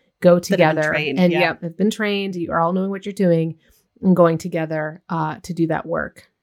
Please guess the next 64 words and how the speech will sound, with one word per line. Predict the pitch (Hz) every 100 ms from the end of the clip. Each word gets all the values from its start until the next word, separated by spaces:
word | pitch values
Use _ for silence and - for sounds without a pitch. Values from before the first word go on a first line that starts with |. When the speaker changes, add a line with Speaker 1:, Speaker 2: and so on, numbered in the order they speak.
| _
Speaker 1:
And | 185
if | 185
there's, | 190 180
like, | 185 170
you | 180
know, |
if | 165 -
anything | 208 262 262
more | 233 226
than | 202
one | 185 190
to |
two | 185 185
spirits | - 170 165
in | 165
a |
place, | 165 160 156
it's | 160 -
really | 180 165 160
best | 160 156 151
to | -
ask | 160 156 - -
other | 170
psychopomps | 160 160 165 160 160 160 185
for | -
assistance. | - 165 - 165 160 - _ _ - _ -
Um, | 165 151 160
best | 170 -
practice | 160 151 - 156
is | 151 -
definitely | 147 - 156 156 160 -
to | 185
ask | - 165 151 -
for | 170
help | 160 156 -
and | 170 156
work | 160 -
with | -
a |
group. | - 170 190 -
And | - - _ _ 175
there | 170
are |
quite | 208 247
a |
few, | - 202 180
I | 190
think | 262
there | - 226
are |
some | 226 190
different | 214 202 180 -
shamanic | 190 175 165
groups | 175 -
out | 175
there | 175 160
that | - -
come | 170
together | 170 170 160 151
and | 151
kinda | 156
do | 147 160
this | - -
work. | 170 156 - _